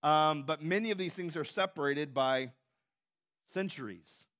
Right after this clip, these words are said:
if not millennia, between them, okay? One peak is in the same line as the other peaks, but when you get into them, you realize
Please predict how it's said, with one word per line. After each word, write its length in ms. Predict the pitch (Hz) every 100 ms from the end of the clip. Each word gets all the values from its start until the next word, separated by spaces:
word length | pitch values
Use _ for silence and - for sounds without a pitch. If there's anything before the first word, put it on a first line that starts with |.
| _ _
if 140 | 123 139
not 220 | 139 131
millennia, 420 | 131 160 170 131
between 400 | 123 - 196 185
them, 160 | 127 - _ _ _
okay? 240 | 123 160 - _ _ _
One 260 | 156 214 208
peak 400 | 185 190 190 170
is 100 | 160
in 60 |
the 80 | 143
same 340 | - 196 196
line 300 | 185 185 185
as 80 | 175
the 80 | 165
other 140 | 180
peaks, 340 | 165 156 156 -
but 80 | 139
when 80 |
you 80 | 143
get 140 | 143 151
into 180 | 180
them, 160 | 147 143
you 100 | 139
realize 680 | 147 175 139 120 123 -